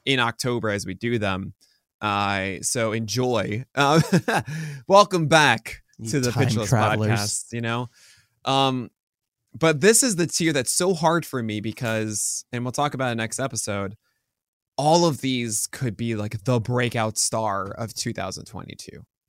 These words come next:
Speaker 2: Yeah.
Speaker 1: I mean,
Speaker 2: No, it's
Speaker 1: truly
Speaker 2: good.
Speaker 1: could be. I mean, one of them is, uh, is already getting drafted way higher than I have this, and I understand it.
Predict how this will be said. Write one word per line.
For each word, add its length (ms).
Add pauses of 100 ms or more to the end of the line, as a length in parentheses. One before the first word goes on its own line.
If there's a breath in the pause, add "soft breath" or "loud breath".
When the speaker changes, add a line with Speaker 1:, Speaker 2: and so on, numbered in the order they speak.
(240)
Speaker 2:
Yeah. 280
Speaker 1:
I 100
mean, 140
Speaker 2:
No, 20
it's 100
Speaker 1:
truly 400
Speaker 2:
good. 140
Speaker 1:
could 140
be. 280
I 80
mean, 360 (360 soft breath)
one 300
of 160
them 340 (120)
is, 760 (140)
uh, 340 (300)
is 320
already 240
getting 200
drafted 540
way 360
higher 540
than 120
I 120
have 360
this, 400
and 160
I 140
understand 600
it. 140